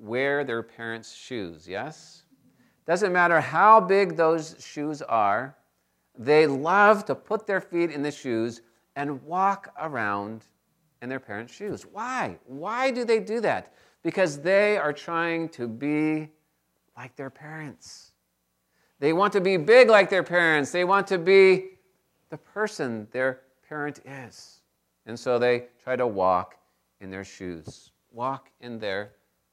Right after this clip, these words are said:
footsteps. We too want to walk in the footsteps of Jesus Christ. But to do this, we need to make sure that we do not dilute the truths of Christianity. To do this, we need to get back to the basics about what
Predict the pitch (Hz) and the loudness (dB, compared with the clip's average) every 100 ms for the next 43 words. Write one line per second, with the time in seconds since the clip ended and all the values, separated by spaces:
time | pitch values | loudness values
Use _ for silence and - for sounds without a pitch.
0 | _ _ 110 - - 85 - _ - _ | _ _ -12 -12 -14 -18 -18 _ -20 _
1 | _ _ _ _ _ 139 190 240 233 - | _ _ _ _ _ -2 2 2 0 0
2 | 156 143 147 - _ 156 170 175 156 151 | 2 2 0 -6 _ -2 0 0 -6 0
3 | 185 208 202 - 151 147 - 214 208 - | 2 2 0 -4 -4 -4 -2 -4 -4 0
4 | 170 160 - - 135 117 120 123 127 - | 2 2 0 -6 -6 -4 -8 -12 -14 -12
5 | 104 95 90 - - _ _ _ - 165 | -6 -6 -6 -14 -20 _ _ _ -4 -2
6 | 175 160 247 247 240 180 214 214 190 170 | -2 0 2 6 4 4 0 0 0 0
7 | 147 - 214 226 220 180 143 151 202 180 | -2 -4 2 4 4 4 2 0 -2 -2
8 | 151 151 156 190 208 214 - 139 131 139 | -2 -2 -2 -2 0 -2 -2 -2 -2 -2
9 | 180 185 185 - 127 - 147 143 - - | 0 -2 -4 -14 -14 -10 -8 -8 -10 -18
10 | - 107 - 113 107 101 98 98 95 92 | -14 -14 -14 -18 -14 -10 -10 -10 -12 -16
11 | _ _ _ _ _ _ _ _ - 156 | _ _ _ _ _ _ _ _ -4 2
12 | 175 156 151 160 165 151 143 120 131 170 | 4 4 2 -2 0 0 0 2 4 6
13 | 165 - 135 120 143 165 165 135 - - | 4 2 -4 -2 0 0 0 -6 -6 -14
14 | _ - 139 151 135 160 180 175 - | _ -4 0 2 2 0 0 0 -12